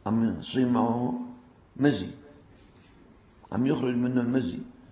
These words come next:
كل ما خرج المزي، يا بيترك الصلاة، يا بيروح بيغتسل. يعني ما بدأ غسل. المزي شيء، هذا علامة،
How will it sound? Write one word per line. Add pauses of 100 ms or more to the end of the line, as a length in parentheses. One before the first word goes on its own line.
(400)
كل
ما
خرج
المزي،
يا
بيترك
الصلاة،
يا
بيروح
بيغتسل. (1000)
يعني
ما
بدأ
غسل. (2000)
المزي
شيء، (340)
هذا (400)
علامة،